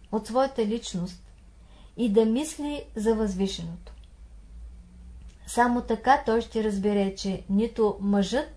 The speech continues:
е роб на жената, нито жената на мъжа, и ще изпълни своето предназначение. Не само човек е свободен, но и животното.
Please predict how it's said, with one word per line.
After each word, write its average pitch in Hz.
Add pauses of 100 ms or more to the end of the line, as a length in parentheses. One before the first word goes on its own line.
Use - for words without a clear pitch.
(120)
е 196
роб 180
на 175
жената, 170 (920)
нито 233
жената 220
на 175
мъжа, 175 (1300)
и 269
ще 240
изпълни 285
своето 202
предназначение. 170 (1500)
Не 233
само 262
човек 240
е 302
свободен, 185 (600)
но 226
и 262
животното. 202